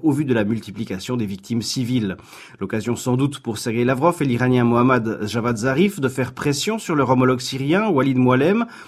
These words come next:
afin que Damas intensifie ses pourparlers avec l'opposition syrienne modérée. Moscou, comme Téhéran, veut éviter à tout prix que le régime syrien soit renversé, un scénario qui, à leurs yeux, plongerait le pays dans un chaos similaire à celui qu'a connu l'Irak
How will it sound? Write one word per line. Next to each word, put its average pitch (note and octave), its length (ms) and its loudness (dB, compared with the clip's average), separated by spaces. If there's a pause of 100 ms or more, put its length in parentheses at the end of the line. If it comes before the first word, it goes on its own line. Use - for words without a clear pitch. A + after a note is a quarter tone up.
(160)
afin - 220 -2
que - 80 -2
Damas B2 480 2
intensifie D3+ 640 -2
ses F3 160 0
pourparlers D3+ 580 0
avec F3 220 -2
l'opposition C#3+ 500 0
syrienne A#2+ 380 -2
modérée. C3 480 2 (340)
Moscou, A2 380 -4 (120)
comme A2 200 -4
Téhéran, B2+ 520 2 (200)
veut A#2+ 340 2
éviter B2+ 400 -2
à E3+ 80 -2
tout F3 160 -4
prix - 240 -6
que A3 100 0
le E3 100 2
régime D3 280 2
syrien A#2+ 360 -2
soit A2 180 -6
renversé, C3 560 -2 (320)
un A#2 60 0
scénario A2 580 -4
qui, - 140 -8
à F#2+ 40 -4
leurs G2 180 -6
yeux, B2 200 0
plongerait C#3 460 0
le A2+ 140 0
pays D#3+ 180 2
dans C3 220 2
un A#2+ 60 0
chaos A#2+ 260 0
similaire D3 560 2
à A#2 40 -2
celui A#2+ 260 -2
qu'a A2+ 100 -6
connu A2+ 260 -4
l'Irak B2 460 -4